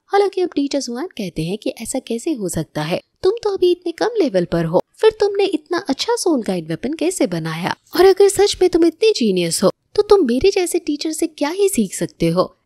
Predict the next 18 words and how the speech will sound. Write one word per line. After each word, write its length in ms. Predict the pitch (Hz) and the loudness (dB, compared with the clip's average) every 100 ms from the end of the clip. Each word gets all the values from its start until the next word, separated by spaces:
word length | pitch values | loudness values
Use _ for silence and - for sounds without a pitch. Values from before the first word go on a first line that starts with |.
| - | -8
इस 80 | 349 | -2
पर 140 | 381 | 2
यू 260 | 349 294 440 | 2 2 2
हाओ 140 | 415 254 | 2 -2
कहता 260 | - 156 165 | -4 -6 -4
है 140 | 180 | -4
कि 160 | 233 285 | -6 -6
ऐसा 220 | 262 285 | -4 -2
नहीं 300 | 269 202 165 | 0 -2 -4
है, 200 | 160 180 - _ - | -4 -4 -4 _ -2
मैं 200 | 247 370 | 0 2
भी 100 | 349 | 4
ये 180 | 330 311 | 2 2
चीज 280 | 311 277 - | -2 -6 -4
कभी 280 | - 254 349 | -2 2 2
नहीं 240 | 302 214 | 2 0
कर 160 | 180 175 | -2 -2
पाता, 380 | - 165 - | -2 -4 -2